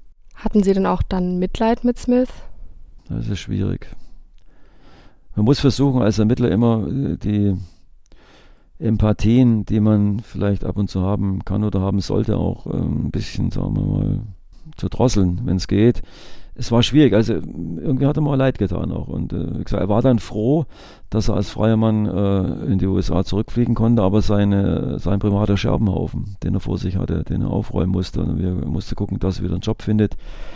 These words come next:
Speaker 2: wie es mit der Familie, mit den Kindern wird. Und, äh, seine ganze Existenz war weg. Das sind auch Dinge, die einen dann auch irgendwie sehr nachdenklich werden lassen. Und es ist also manchmal nicht ganz so einfach.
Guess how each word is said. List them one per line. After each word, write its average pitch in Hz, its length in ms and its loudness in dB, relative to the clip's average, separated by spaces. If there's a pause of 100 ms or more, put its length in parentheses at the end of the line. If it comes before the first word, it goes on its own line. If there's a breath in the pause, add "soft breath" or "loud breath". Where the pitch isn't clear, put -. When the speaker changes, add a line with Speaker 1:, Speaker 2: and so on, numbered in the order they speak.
(420 loud breath)
Speaker 2:
wie - 120 -2
es 101 160 0
mit 110 140 -2
der 98 60 2
Familie, 101 380 2
mit 104 140 4
den 98 80 2
Kindern 117 340 4
wird. 113 180 4
Und, 98 260 0
äh, - 160 -4 (300)
seine 98 440 0
ganze 104 260 0
Existenz 104 540 0
war 101 120 2
weg. 120 220 2 (380 loud breath)
Das 98 160 -2
sind 107 80 2
auch 107 160 2
Dinge, 123 260 4
die 107 140 0
einen 104 200 2
dann 101 200 0
auch 104 240 -2
irgendwie 101 500 -2
sehr 107 180 4
nachdenklich 95 800 -2
werden 92 240 -2
lassen. - 340 -4
Und - 300 -4 (1400 soft breath)
es - 80 -10
ist - 40 -4
also 110 140 0
manchmal 120 220 6
nicht 117 160 4
ganz 104 160 2
so 92 100 0
einfach. 82 460 -8